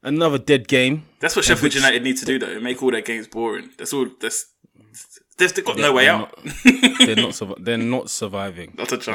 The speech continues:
Speaker 1: not
Speaker 2: chance.
Speaker 1: surviving. They're not
Speaker 2: Not a
Speaker 1: surviving.
Speaker 2: chance.
Speaker 1: And then another dead game, yeah, which doesn't make sense to me considering with hindsight
Speaker 2: Yeah.
Speaker 1: watching that. Crystal Palace versus Man United, nil nil. Nil nil.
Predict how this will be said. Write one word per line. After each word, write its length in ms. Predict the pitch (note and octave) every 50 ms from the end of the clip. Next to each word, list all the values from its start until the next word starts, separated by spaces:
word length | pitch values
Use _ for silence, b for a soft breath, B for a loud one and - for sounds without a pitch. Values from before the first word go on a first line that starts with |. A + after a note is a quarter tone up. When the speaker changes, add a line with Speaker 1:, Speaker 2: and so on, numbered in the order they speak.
| G#2+ G#2+
Speaker 1:
not 20 |
Speaker 2:
chance. 140 | G#2 - -
Speaker 1:
surviving. 460 | - G#2+ - F2+ F2 E2+ E2+ E2+ F2 - _
They're 120 | G2 F#2+ G2
not 120 | G#2 E2+ G#2+
Speaker 2:
Not 100 | A2+ - A2+
a 40 | G2
Speaker 1:
surviving. 220 | - E2+ D2+ - - _
Speaker 2:
chance. 240 | _ B B B B B B B B B B B B B B
Speaker 1:
And 140 | C3+ C#3+ D3+
then 80 | D#3 D#3
another 260 | D#3 E3+ F3 D#3+ D3+
dead 360 | A2+ - - D3 C3+ A#2 -
game, 280 | - C3 C3 B2+ A2+ G#2
yeah, 100 | F#2+ F#2+
which 180 | G2+ F#2+ - -
doesn't 220 | B2+ A#2 A#2+ A#2+
make 160 | B2 A#2+ G2 -
sense 240 | - C3+ B2+ A#2+
to 120 | - - G#2+
me 100 | G#2+ G2+
considering 760 | - - A#2 G2+ - - C3+ B2+ B2 A#2+ A2+ A2 G#2 G2+ - _ _ _ -
with 180 | B2 B2+ A#2 -
hindsight 520 | A#2+ B2+ B2 A#2+ A#2 - A#2+ A2 F#2 C2+ -
Speaker 2:
Yeah. 100 | - B2+ A2+
Speaker 1:
watching 240 | A2 A2 A#2 G#2+ G#2+
that. 260 | A2 G2+ - _ - - - _ _ b b b b b b b b b b b b b b b
Crystal 260 | - G3 F3+ - F3+
Palace 320 | F3+ - F#3+ E3+ E3 D#3+ C#3+
versus 300 | C#3+ D3+ C#3 - C#3+ C#3
Man 120 | D3 C#3+ C#3+
United, 380 | C#3 C#3+ D3 C3+ A#2 A2+ G#2+
nil 300 | B2 C3+ D3+ D3+ D3 C#3
nil. 560 | C3+ C3 C3 C#3 D3 D3 C#3+ B2 G#2+ F#2 - - _ _ _ _ _ _ _ _ _ _ _ _ _ _ _ _ _ _ _ _ _ _ _ _ _ _ _ _ _ _ _ _ _ -
Nil 440 | A#2 C3+ C#3+ D3 D#3 E3 E3 D#3+ D#3+
nil. 540 | D#3 D#3 D#3 D#3 D#3 C#3 A2+ G2+ F#2 F2